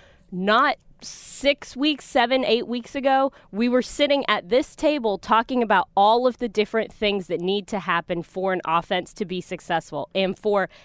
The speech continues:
a single person to make a reception. The offensive line needs to work. The guy needs to get open. The quarterback needs to know where he needs to be.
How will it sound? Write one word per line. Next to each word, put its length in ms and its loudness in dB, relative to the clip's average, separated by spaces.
a 140 2
single 500 0
person 500 0
to 160 -6
make 240 0
a 60 -2
reception. 720 -4
The 240 0
offensive 440 2
line 260 0
needs 220 -6
to 100 -12
work. 280 -6
The 80 -8
guy 200 2
needs 260 -4
to 100 -4
get 160 0
open. 420 -2
The 140 -4
quarterback 560 2
needs 280 -2
to 100 -8
know 140 2
where 140 -2
he 140 -4
needs 240 -2
to 80 -14
be. 160 -6